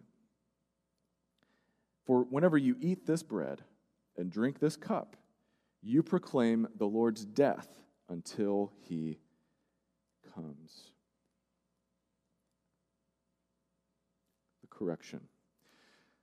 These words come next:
Paul says, "This is not a meal for us to design as we please." He says, "I handed on to you, I passed on to you what I received from the Lord." This goes straight back to Jesus,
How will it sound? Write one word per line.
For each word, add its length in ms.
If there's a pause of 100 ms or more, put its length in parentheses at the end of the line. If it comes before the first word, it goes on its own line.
(420)
Paul 140
says, 480 (220)
"This 240
is 160
not 240
a 60
meal 500
for 320
us 180
to 120
design 580
as 160
we 100
please." 720 (1300)
He 120
says, 340 (140)
"I 240
handed 440
on 280
to 160
you, 580
I 60
passed 400
on 160
to 120
you 400 (1160)
what 160
I 200
received 680
from 220
the 80
Lord." 260
This 160
goes 200
straight 180
back 220
to 60
Jesus, 640